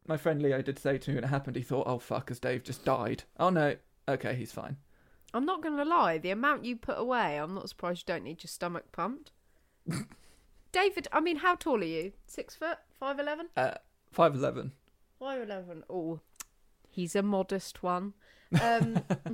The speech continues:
Speaker 1: <laughs>
Speaker 2: on the few occasions we've been able to get drunk together, not via Zoom,
Speaker 1: Hmm.
Speaker 2: um, you, you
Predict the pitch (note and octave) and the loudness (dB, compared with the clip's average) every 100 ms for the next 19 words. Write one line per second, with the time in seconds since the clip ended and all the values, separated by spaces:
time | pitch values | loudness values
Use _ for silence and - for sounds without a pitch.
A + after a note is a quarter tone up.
0 | G3+ G#3+ - - _ - F#3 B3 - B3+ | -6 -10 -14 -20 _ 2 6 6 4 4
1 | A3 G#3 G3+ F#3+ F#3 - F#3 - F#3+ F#3 | 4 6 4 4 0 0 0 0 0 2
2 | F#3+ F3+ - F3 - F3+ - - F3+ E3+ | 2 0 0 0 2 0 0 -2 0 2
3 | E3+ F3 _ _ - - B3 C4 - - | 0 0 _ _ -12 2 4 4 2 0
4 | E3+ D#3+ E3+ F3+ D#3+ D#3+ A3 - - - | 2 2 0 0 -2 -2 -6 -10 -20 -20
5 | _ _ A3+ A3 G#3+ G#3+ G#3+ G#3+ A#3 D#4+ | _ _ 6 8 8 6 0 -2 6 10
6 | G4 - D4+ | 10 8 8